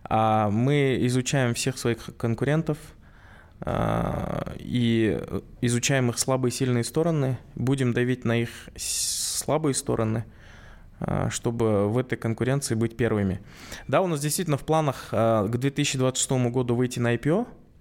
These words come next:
а, м, и выйти на восемь стран ближайших.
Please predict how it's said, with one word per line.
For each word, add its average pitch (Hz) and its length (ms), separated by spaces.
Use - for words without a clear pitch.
а, 107 420
м, 92 460
и 131 520
выйти 151 300
на 131 160
восемь 139 300
стран 117 340
ближайших. 107 640